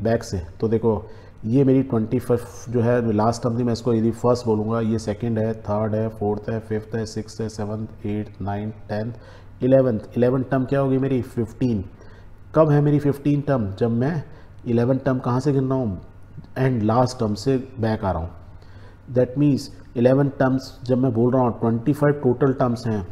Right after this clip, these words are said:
और तो मैंने क्या किया, कितना माइनस किया, टेन माइनस किया, तभी तो मेरे को मालूम चला फिफ्टीन टर्म।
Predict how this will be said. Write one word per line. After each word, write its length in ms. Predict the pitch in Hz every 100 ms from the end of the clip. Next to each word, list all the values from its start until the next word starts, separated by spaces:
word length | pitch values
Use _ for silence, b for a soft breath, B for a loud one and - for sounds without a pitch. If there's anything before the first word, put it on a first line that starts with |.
| -
और 400 | - 127 135 135 B B -
तो 80 | 147
मैंने 160 | 135
क्या 140 | 135 143
किया, 160 | 147
कितना 260 | 143 139 165
माइनस 320 | 151 143 139 -
किया, 120 | 147 - -
टेन 200 | 123 123
माइनस 340 | 113 101 95 -
किया, 160 | 87 80 - - -
तभी 160 | 113 117
तो 80 | 139
मेरे 120 | 139
को 80 | 147
मालूम 220 | 147 147
चला 160 | 156 165
फिफ्टीन 400 | 156 147 165 165
टर्म। 200 | 170 151